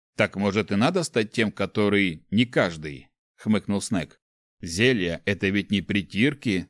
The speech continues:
настойки, это ведь ещё и яды. А ещё, если ты помнишь,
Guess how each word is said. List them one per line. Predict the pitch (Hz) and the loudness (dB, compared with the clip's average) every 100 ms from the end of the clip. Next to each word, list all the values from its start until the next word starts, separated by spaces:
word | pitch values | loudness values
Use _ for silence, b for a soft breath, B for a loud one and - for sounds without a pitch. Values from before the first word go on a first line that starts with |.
| - | -4
настойки, | 104 95 - 95 120 131 113 101 90 _ _ _ | -4 -4 -2 0 2 2 0 0 -4 _ _ _
это | 98 98 | -4 0
ведь | 110 98 | -2 0
ещё | 104 - 117 | -2 0 0
и | 104 | 2
яды. | 87 113 151 87 76 _ _ _ _ _ | 0 -2 0 -4 -4 _ _ _ _ _
А | - 104 | -2 0
ещё, | 90 82 - 202 | 0 -2 0 0
если | 165 95 - | 2 0 -2
ты | 104 107 | -4 -2
помнишь, | 135 101 82 80 | 0 0 -2 -6